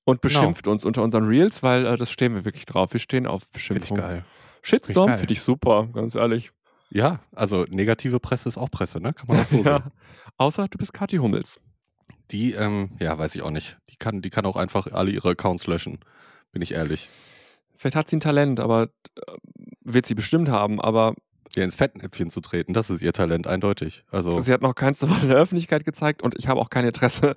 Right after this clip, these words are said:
Speaker 1: <laughs> an weiteren Talenten von ihr. Also von daher, wenn ihr Interesse habt, kauft das Kinderbuch. <laughs> Also ansonsten blockiert sie einfach. Und hört
Speaker 2: Okay.
Speaker 1: immer weiter Reden und Rühren, weil, ähm, ist der beste Podcast ever von allen, die noch kommen.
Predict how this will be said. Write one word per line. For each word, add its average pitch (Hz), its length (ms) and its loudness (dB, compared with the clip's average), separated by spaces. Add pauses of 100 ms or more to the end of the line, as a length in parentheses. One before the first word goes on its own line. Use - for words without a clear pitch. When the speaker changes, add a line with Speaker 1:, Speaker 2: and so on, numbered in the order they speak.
Speaker 1:
<laughs> 214 100 0
an - 200 0
weiteren 127 440 0 (460)
Talenten 131 420 0
von 110 180 -2
ihr. 113 140 -2 (360)
Also 147 180 0
von 120 160 -2
daher, 113 320 2 (1000)
wenn 135 140 4
ihr 131 40 2
Interesse 151 340 0
habt, - 140 0
kauft - 240 -2
das 120 100 -6
Kinderbuch. 127 520 2
<laughs> - 40 -14
Also 135 280 2
ansonsten 135 640 -2 (360)
blockiert - 400 -6
sie - 140 -6
einfach. 95 380 -8 (380)
Und 127 180 2
hört 113 140 4
Speaker 2:
Okay. - 60 -8
Speaker 1:
immer 127 200 2
weiter 110 420 -2
Reden 110 240 -2
und 104 140 -2
Rühren, 123 240 4
weil, 104 320 4
ähm, 101 280 -2
ist - 140 -4
der 110 60 2
beste 101 320 0
Podcast - 560 -4 (140)
ever 95 360 0 (100)
von - 160 -8
allen, 104 180 2
die 104 100 2
noch 98 160 0
kommen. 90 260 -6